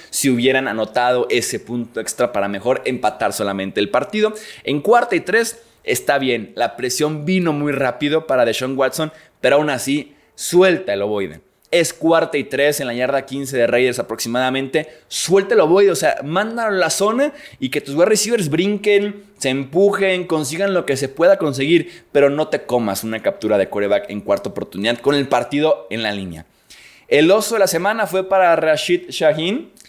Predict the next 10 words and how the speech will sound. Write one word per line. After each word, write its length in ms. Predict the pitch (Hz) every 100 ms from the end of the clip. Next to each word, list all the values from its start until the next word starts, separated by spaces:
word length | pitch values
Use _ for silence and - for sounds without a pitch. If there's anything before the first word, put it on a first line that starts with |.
| _ _
el, 1200 | 110 123 123 123 123 120 120 120 117 - 113 113
el 60 | 113
wide 160 | 123 143
receiver 480 | 143 139 143 143 131
de 80 |
los 220 | 123 117 -
Saints, 480 | 139 151 214 - - _ _ _ _ _ -
que 140 | 214
hace 260 | 240 220 226
fildeando 880 | 220 165 143 151 160 175 185 226